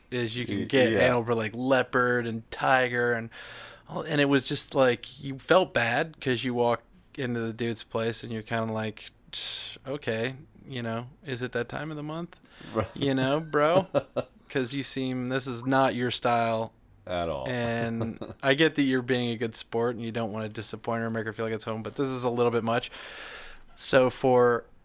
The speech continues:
Speaker 1: his birthday, I went to Pottery Barn and I found some, uh, leopard print hand towels.
Speaker 2: Yeah.
Speaker 1: And then I had 'em monogrammed.
Speaker 2: No, no, that's great.
Speaker 1: With his initials.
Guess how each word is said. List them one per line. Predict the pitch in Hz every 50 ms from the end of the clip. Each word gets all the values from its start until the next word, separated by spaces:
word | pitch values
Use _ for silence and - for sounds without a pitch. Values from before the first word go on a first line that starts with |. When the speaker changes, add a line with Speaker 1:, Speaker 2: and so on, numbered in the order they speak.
| - _
Speaker 1:
his | - - 160 156 139 120 120
birthday, | 117 131 135 143 143 143 - 123 113 113 110 110 - - _ _ _ _ _ _ _ _ _ _ _ _ _ _ - - _ _ - _ _ _ _ _ _ _ - -
I | 135 135
went | 131 131 117 -
to | 117
Pottery | - 120 127 127 127 131 127
Barn | 123 127 123 120 120
and | 117 113
I | 113 110
found | - 127 120 120 113
some, | - - 117 113 110 110 - _ _ - - -
uh, | - 87 117 -
leopard | - 113 117 117 123 120 120 - - 131 127 127 123 120 - -
print | - 131 127 123 131 - - _ _ _ _ - -
hand | 117 127 123 123 131 123
towels. | 135 131 131 135 143 147 143 - - - - - - _ _ _ - _ _ _ _ _ _ _ _ _ _ - 98 -
Speaker 2:
Yeah. | 104 139 139
Speaker 1:
And | 135 139
then | 139 131
I | 127 120
had | 117 123 113
'em | 110 110
monogrammed. | 107 104 104 98 101 98 101 95 - - - - - -
Speaker 2:
No, | 101 98 98 95 92 92 101 95 87 82 82 82 85
no, | 85 85 80 73 76 78 76 76 76 78
that's | 80 - -
great. | - - -
Speaker 1:
With | 151 139 127
his | 131 135 131 123
initials. | 131 120 117 113 - - - 110 - -